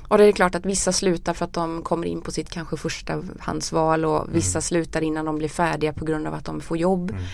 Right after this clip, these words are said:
Speaker 1: Och så gör man inte den där sista tentan och tar ut sin examen. Men så många som åttio procent av de femtio procenten som slutar säger att de gör det för att de har för dåliga kunskaper i matte.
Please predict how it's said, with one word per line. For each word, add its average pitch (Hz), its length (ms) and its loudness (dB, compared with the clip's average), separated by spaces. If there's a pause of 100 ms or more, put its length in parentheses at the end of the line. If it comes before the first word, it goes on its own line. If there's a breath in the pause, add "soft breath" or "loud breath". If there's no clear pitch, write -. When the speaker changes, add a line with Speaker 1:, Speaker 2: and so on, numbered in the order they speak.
Speaker 1:
Och - 220 -6
så 175 60 0
gör 156 120 0
man 160 140 0
inte 175 180 0
den 156 100 -4
där 147 80 -2
sista 143 320 -6
tentan 147 400 -6
och 139 80 -8
tar 147 100 -10
ut 143 200 -8
sin 143 140 -8
examen. 151 540 -8 (420 loud breath)
Men 185 220 0
så 202 180 2
många 196 240 2
som 190 180 -6
åttio 202 320 -2
procent 240 480 0
av 226 120 0
de 165 220 2
femtio 160 360 -6
procenten 170 420 -6
som 170 120 -6
slutar 226 540 2
säger 170 300 -2
att - 80 -8
de - 120 -8
gör - 220 -6
det - 60 -8
för - 120 -10
att - 80 -12
de - 80 -10
har - 80 -10
för - 100 -10
dåliga 180 320 -2
kunskaper - 500 -8
i 170 40 -6
matte. 170 360 -8